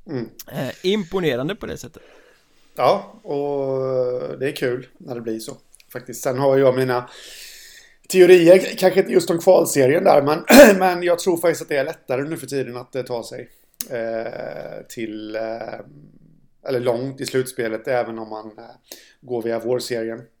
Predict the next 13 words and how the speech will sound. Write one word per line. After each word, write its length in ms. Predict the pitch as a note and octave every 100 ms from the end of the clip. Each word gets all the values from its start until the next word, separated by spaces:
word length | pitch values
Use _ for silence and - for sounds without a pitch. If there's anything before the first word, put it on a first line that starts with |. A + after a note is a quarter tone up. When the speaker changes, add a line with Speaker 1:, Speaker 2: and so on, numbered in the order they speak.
| _
Speaker 1:
För 80 | A#2
det 100 | A#2
är, 180 | A#2 A2+ - - - - - - - _ _
speciellt 380 | - - - C#3+
i 40 | A2+
söder, 480 | D#3+ C3 A#2 C3+ C3+ -
den 200 | C3 C3
blir 160 | C3 C3
ju 160 | B2+
mer 200 | C3 B2+
vässad, 500 | A#2 C3+ - A2 B2 A#2+ -
helt 200 | C#3 A#2
enkelt. 560 | A#2+ A2 B2 - -